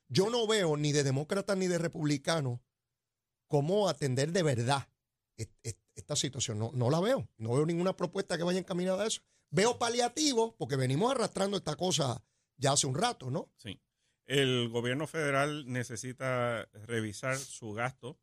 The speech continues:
Speaker 2: el, en todas las áreas. Me parece que habían, eh, señalamientos acertados del ala republicana con respecto al, al gasto público, eh, y,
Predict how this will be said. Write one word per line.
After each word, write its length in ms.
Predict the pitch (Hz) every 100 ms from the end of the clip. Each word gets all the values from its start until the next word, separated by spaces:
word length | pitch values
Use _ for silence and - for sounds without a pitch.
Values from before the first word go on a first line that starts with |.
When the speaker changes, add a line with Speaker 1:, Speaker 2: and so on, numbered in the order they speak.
| _ _ _ _ _ _
Speaker 2:
el, 720 | - 104 98 104 98 95 95 -
en 320 | 101 95 95
todas 320 | 113 120 120
las 260 | 123 113 -
áreas. 400 | 127 117 104 117
Me 120 | 113
parece 440 | - 101 101 104 107
que 160 | -
habían, 600 | 107 101 104 110 117 110 - _ _
eh, 360 | 107 101 98 98 _ _ _ _ _
señalamientos 1000 | - 120 110 107 104 107 110 - 123 117 113 - _ _ _ _ -
acertados 720 | 110 101 98 120 139 127 101
del 300 | 104 101 107
ala 420 | 110 117 113 107
republicana 640 | 110 - 107 104 113 117
con 140 | 104 104
respecto 640 | 104 - 107 - 110 107 -
al, 480 | 104 104 101 95 - _ _ _ _ _
al 200 | 104 107
gasto 560 | 104 104 117 110 107 104
público, 520 | 156 135 117 - 143 _ _ _ _ _
eh, 480 | _ - 101 98 95 _
y, 180 | 71 82